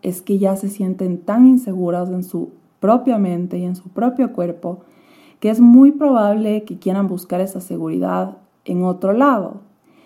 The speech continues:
Y yo lo hacía, por ejemplo, con mi hermana y mi novio. Y eso de alguna manera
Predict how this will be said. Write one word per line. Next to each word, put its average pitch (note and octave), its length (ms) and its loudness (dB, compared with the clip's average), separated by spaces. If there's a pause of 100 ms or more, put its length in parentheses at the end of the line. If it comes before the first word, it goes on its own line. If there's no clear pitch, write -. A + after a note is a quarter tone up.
(300)
Y F#3+ 80 0
yo A3 160 4
lo B3 100 4
hacía, A#3+ 640 0 (360)
por F3+ 140 0
ejemplo, A3 540 0
con E3+ 140 -4
mi E3+ 80 -4
hermana G3+ 540 0
y F#3 60 -2
mi E3+ 100 -4
novio. E3+ 480 -6 (720)
Y G3 140 2
eso G#3 200 2
de C4 80 6
alguna G3+ 380 2
manera G3+ 840 2